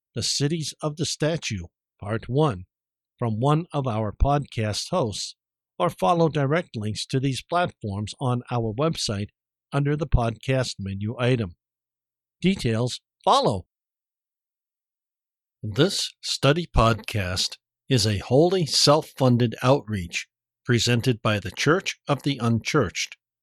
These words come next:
currently an all-electronic, Boston-based outreach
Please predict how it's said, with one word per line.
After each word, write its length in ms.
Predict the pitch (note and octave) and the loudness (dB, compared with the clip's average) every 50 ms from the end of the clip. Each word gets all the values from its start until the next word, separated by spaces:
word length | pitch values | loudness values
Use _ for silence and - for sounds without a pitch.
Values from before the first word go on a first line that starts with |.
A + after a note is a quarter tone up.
| _ _ _ _ _ _ _ | _ _ _ _ _ _ _
currently 600 | - A2 G#2 F#2+ G#2 G#2+ B2+ C3+ D3 E3 E3+ - _ _ _ _ _ _ | -4 -4 -4 -4 -4 -2 2 2 2 2 2 -2 _ _ _ _ _ _
an 160 | - A#2 G2+ F#2 - | -4 -4 -4 -4 0
all-electronic, 1120 | - C3 C#3+ D#3 E3 F#3 F3+ F3+ D#3 C#3+ C#3+ C3 B2+ - - C3 A2+ G#2+ A2 A2+ - - _ _ _ _ _ _ _ | 4 6 6 6 6 4 2 2 4 4 4 2 0 -2 -2 0 0 2 2 0 0 -2 _ _ _ _ _ _ _
Boston-based 840 | - G2 A2 A#2 - - - E3+ D#3 D3+ C3+ D3+ C#3 C3 - - - | -2 0 0 0 0 0 2 2 2 4 4 4 4 4 2 0 0
outreach 640 | C3+ D3+ F3 F3 D#3 A#2+ A#2 A2 G#2+ A2+ - - - | 2 2 0 0 0 -2 -2 -2 -2 -4 -6 -8 -10